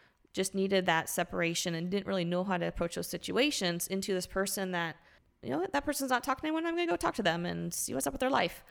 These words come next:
Uh, so it's been kind of a fun transition to see this just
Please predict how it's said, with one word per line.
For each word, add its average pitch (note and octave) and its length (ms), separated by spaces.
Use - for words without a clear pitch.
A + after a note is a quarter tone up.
Uh, F#3 300
so C4 140
it's - 80
been D#4+ 160
kind E4+ 200
of C4 40
a A#3+ 80
fun G#3+ 280
transition G3 560
to F3+ 240
see G#3+ 600
this F3+ 420
just - 260